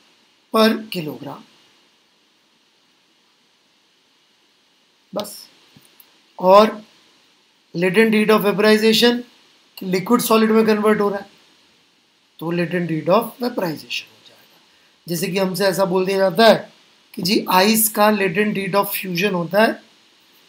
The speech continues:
eighty calorie per gram और water का latent heat of vaporization होता है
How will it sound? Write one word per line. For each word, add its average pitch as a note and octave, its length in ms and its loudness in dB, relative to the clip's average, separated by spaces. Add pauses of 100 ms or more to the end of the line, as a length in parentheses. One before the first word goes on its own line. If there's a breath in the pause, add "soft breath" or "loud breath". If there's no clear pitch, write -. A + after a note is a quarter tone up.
(260)
eighty A3+ 580 2
calorie F#3+ 520 0 (1200)
per G#3+ 120 4 (140)
gram D3+ 180 -6 (1600)
और F#3+ 440 4 (520)
water F#3 560 2
का A3 140 4
latent G#3 460 0
heat F#3+ 220 -2
of F#3+ 120 -2
vaporization F#3 640 -2
होता G3+ 300 0
है F#3 60 2